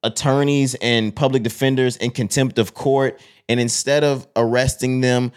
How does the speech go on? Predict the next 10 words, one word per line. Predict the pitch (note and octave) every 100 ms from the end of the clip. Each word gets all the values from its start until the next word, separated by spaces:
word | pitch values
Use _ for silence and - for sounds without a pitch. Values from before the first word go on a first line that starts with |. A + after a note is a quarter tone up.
| _
fining | - - B2+ B2+ B2+ B2
them, | B2 B2 A#2 _ _ _ _ _ -
they're | C3+ C#3
having | D3 D3 D3 C3
the | A2
fucking | - D3+ D3+ C#3+ C3 A2+ - _ _ _ _ - -
public | D#3 D3+ D3+
defenders | B2+ - D3 C#3+ C3
and | G#2
attorneys | A#2+ - C#3 C#3 C3+ -